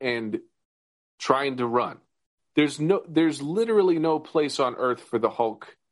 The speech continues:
and he's never not being searched for.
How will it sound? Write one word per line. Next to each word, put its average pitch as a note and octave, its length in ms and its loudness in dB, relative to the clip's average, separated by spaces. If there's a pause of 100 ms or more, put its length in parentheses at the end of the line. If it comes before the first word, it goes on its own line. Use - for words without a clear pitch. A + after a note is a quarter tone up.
(400)
and A#2+ 120 0
he's B2 240 -4
never C#3 380 0
not B2+ 500 -4
being A#2+ 600 -2 (100)
searched - 560 -2
for. - 320 -4